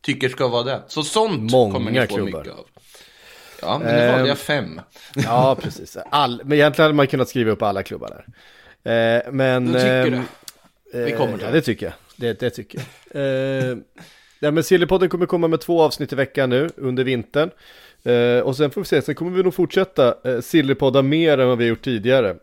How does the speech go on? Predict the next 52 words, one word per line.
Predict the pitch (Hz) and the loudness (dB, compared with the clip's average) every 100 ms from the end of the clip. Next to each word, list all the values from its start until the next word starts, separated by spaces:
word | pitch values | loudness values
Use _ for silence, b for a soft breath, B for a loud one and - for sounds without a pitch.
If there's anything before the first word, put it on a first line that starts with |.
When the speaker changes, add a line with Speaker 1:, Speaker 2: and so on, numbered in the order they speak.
| - | -10
Speaker 2:
Eh, | 117 110 | -8 -6
så | 110 127 | -6 -4
det | |
ser | 120 127 | 0 0
jag | 110 | 0
fram | 127 110 | -2 -2
emot. | 107 101 - | -4 -8 -10
Det | |
blir | 110 110 107 - 110 | -6 -6 -6 -8 -4
kul | 143 123 | -2 0
att | 120 | 0
ta | 123 113 | 0 -2
ett | 113 | -2
extra, | 127 120 - 123 | -4 -6 -4 -4
liksom, | 113 - | -4 -8
stort | 127 - - 143 127 | -10 -4 0 0 0
grepp | 113 135 127 - | -2 0 0 -2
om | 117 | -4
Silly | - 123 101 101 | -2 -4 -4 -6
nu | 104 95 | -6 -8
framöver. | - 110 98 92 85 - B B B B B | -8 -6 -6 -6 -10 -14 B B B B B
Ehm, | 110 98 95 95 95 90 | -8 -6 -6 -6 -10 -12
det | 131 113 | -8 -8
ska | - | -6
bli | 107 | -4
jätteroligt. | 107 104 117 | -4 -4 -8
Så | 147 | -2
vi | 147 | 0
bara, | 143 139 110 101 | 2 0 -2 -12
vi | - | -8
kör | - 180 | -2 0
väl | 220 | 0
igång | 156 120 302 180 | 0 0 0 -2
helt | 92 80 | -4 -6
enkelt. | 78 85 67 - _ | -12 -12 -14 -16 _
Du | - | -4
har | 165 | -2
satt | - 160 | -2 0
ihop | 165 - | 0 2
ett, | 147 - | 0 0
eh, | 151 | -2
schema, | 139 165 139 147 | 2 2 4 2
du | 139 | -2
som | - 127 | -2 2
har | 139 143 | 4 4
den | 135 131 | 2 -2
bästa | 131 139 139 | 0 -2 -2
kollen | - 143 147 | -4 -2 -2
såklart. | 139 123 107 - | -6 -2 -4 0
Och | 120 117 | 0 0
högst | 113 185 - - | 2 0 0 0
upp | 170 - | 0 -2